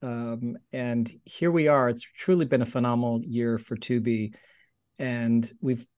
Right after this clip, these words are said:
got our really own unique, uh, prop-, value proposition for Tubi, which is essentially well over forty-five thousand titles,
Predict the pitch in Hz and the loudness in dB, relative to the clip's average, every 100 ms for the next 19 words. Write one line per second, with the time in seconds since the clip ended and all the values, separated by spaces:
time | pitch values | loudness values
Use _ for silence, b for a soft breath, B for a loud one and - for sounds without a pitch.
0 | 170 - 147 147 - 143 135 165 156 143 | -20 -2 0 0 2 0 2 0 2 2
1 | 135 127 - _ _ _ - 135 135 135 | 2 0 -4 _ _ _ -6 -2 0 0
2 | 123 127 131 131 135 135 - _ _ _ | 2 2 4 4 2 0 -12 _ _ _
3 | - 120 117 117 - - 127 120 143 123 | -8 -6 -6 -8 -10 0 0 2 -4 -2
4 | 127 131 127 - 117 117 107 117 - 120 | 2 4 4 2 0 0 0 0 0 0
5 | 113 110 - 127 120 - 147 147 98 - | 0 -2 -2 0 0 0 -2 -2 -6 -8
6 | 117 110 113 104 - 120 113 117 104 110 | -8 -6 -6 -4 -2 -2 -2 -4 -2 2
7 | 135 139 123 117 120 117 110 117 - - | 4 4 4 2 0 -2 -4 -8 -16 -8
8 | - 135 127 127 120 117 123 117 117 117 | 0 2 2 2 0 0 0 2 2 0
9 | 104 - 117 113 107 104 107 | -2 -2 -4 -2 -6 -10 -12